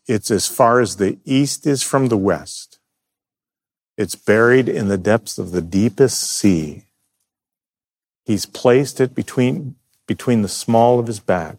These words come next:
you know, the place where you can never see. That's what he's done. And the omniscient God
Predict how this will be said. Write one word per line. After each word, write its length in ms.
you 80
know, 100
the 80
place 340
where 100
you 100
can 200
never 280
see. 340
That's 260
what 100
he's 160
done. 440
And 180
the 140
omniscient 640
God 500